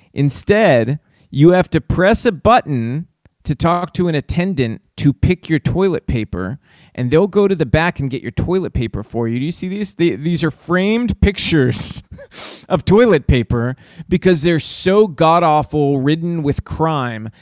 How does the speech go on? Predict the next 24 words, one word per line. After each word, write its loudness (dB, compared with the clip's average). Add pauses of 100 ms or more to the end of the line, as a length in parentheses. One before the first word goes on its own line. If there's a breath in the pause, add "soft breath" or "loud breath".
(140 soft breath)
that -2
they 0
can't -2
even 0
have -4
toilet 0
paper 0
on -4
a -8
shelf -4 (180 soft breath)
without 0
it -4
being -6
stolen. -2
So -4
they -2
have -6
picture 0
frames -6 (1040)
showing 2
photos 2
of 0
toilet 0
paper -6